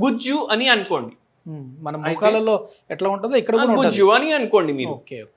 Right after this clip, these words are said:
Speaker 1: అయితే ఏంది అంటే ఇప్పుడు ఒక పేషెంట్ మన దగ్గర వచ్చిండ్రు. ఎట్లా వచ్చిండ్రు అంటే వచ్చినప్పుడు ఇప్పుడు సైడ్, ఇది సైడ్ ప్రొఫైల్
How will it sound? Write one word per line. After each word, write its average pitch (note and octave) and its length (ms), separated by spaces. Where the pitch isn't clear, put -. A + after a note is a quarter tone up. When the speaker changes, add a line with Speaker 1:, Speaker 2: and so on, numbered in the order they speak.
Speaker 1:
అయితే A3 180
ఏంది A#3 240
అంటే C3 220
ఇప్పుడు E3 280
ఒక - 160
పేషెంట్ F#3 520
మన D#3+ 100
దగ్గర F3+ 260
వచ్చిండ్రు. E3+ 360
ఎట్లా G#3+ 260
వచ్చిండ్రు B2+ 380
అంటే A#2 220
వచ్చినప్పుడు F#3 600
ఇప్పుడు G#3+ 180
సైడ్, G3 260
ఇది A3 120
సైడ్ F#3 300
ప్రొఫైల్ G#3 320